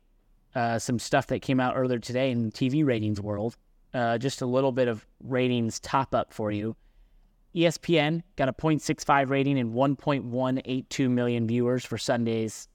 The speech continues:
uh, F one race at Singapore, uh, topping last year's edition of one point zero three six, and more than double the twenty nineteen edition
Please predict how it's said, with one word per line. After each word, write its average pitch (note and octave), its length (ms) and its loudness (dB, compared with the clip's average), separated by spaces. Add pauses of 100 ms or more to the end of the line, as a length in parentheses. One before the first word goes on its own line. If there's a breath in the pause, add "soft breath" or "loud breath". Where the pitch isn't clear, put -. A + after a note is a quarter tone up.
(160)
uh, A#2 300 0
F A#2+ 160 -2
one B2 160 0
race A#2 420 -4 (320)
at B2 160 2
Singapore, A#2+ 540 0 (520)
uh, A#2 520 -2
topping C#3+ 380 2
last B2+ 280 0
year's B2+ 160 0
edition A#2 360 -2
of A2 100 -4
one A#2+ 240 0
point A2+ 400 -2
zero A2+ 260 0
three A#2 220 -4
six, - 540 -6 (580)
and C3+ 80 -4
more D#3 140 4
than C3+ 240 -2
double D3 360 2
the C3+ 120 0
twenty C#3 260 -2
nineteen B2+ 420 0
edition C#3 480 -2